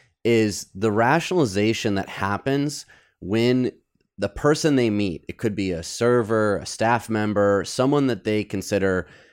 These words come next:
has slighted them in any way, has not seen them in the light that they want you to see them in.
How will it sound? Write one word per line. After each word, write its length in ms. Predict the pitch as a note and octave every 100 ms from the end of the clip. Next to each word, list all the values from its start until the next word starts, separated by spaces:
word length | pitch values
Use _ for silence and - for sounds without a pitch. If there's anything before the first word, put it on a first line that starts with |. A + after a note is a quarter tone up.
| -
has 160 | G#2
slighted 500 | - - G#2 A2+ C3
them 200 | B2 B2+
in 60 | A#2
any 220 | G#2+ G#2
way, 500 | F#2 F2 F#2 G2 G2 _ _ -
has 300 | F#2+ F2+ F#2+
not 320 | A2 C3 -
seen 280 | - B2+ B2
them 180 | A#2+
in 80 | A#2
the 80 | A2
light 280 | F#2+ G2+ G#2+
that 140 | G#2
they 120 | G#2 G2+
want 280 | G2 G2+
you 140 | F#2 G2
to 80 | G2
see 260 | - F#2+
them 300 | F#2+ G2 F#2+
in. 380 | F#2 F#2+ F#2+ G2+